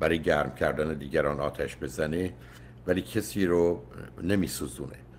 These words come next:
خب، به شما هم اون امنیت و آرامش رو می‌داد. ضمناً همونطوری که گفتید، این دوران می‌تونست موقتی باشه. البته شما هم شاید، شاید گوشه ذهنتون یه مقدار این مسئله با ازدواج و بچه دارید،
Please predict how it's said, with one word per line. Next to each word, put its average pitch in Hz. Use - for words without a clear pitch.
خب، -
به 90
شما 95
هم 101
اون 107
امنیت 85
و 90
آرامش 80
رو 107
می‌داد. 73
ضمناً 92
همونطوری 107
که 113
گفتید، 101
این 139
دوران 113
می‌تونست 110
موقتی 85
باشه. 65
البته 82
شما 92
هم 92
شاید، -
شاید 80
گوشه 87
ذهنتون 98
یه 90
مقدار 82
این 87
مسئله 80
با 82
ازدواج 78
و 95
بچه 76
دارید، 76